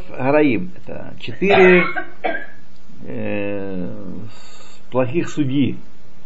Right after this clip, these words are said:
которые есть у нас, которые будут нас судить. Почему шфатав названо? Шфатав названо, потому что а по, по, по, по гаим.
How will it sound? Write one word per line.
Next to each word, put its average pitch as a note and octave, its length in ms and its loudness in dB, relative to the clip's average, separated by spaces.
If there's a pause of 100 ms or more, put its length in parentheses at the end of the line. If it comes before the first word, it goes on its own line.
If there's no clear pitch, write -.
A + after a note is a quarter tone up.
(140)
которые G#2 380 0
есть G2+ 180 -2
у A2 40 -2
нас, F2+ 340 -2 (920)
которые A2 240 -2
будут A2 180 0
нас G#2 200 -2
судить. F#2+ 160 -2
Почему B2 260 -4
шфатав E3+ 460 0
названо? F#2+ 360 -2
Шфатав B2 460 -2 (640)
названо, G2 380 -2
потому G#2 440 -4
что C3 560 -2 (2750)
а C3 140 0
по, B2 200 0
по, B2+ 640 2
по, A#2+ 180 -2
по A#2+ 180 -4
гаим. A2+ 540 4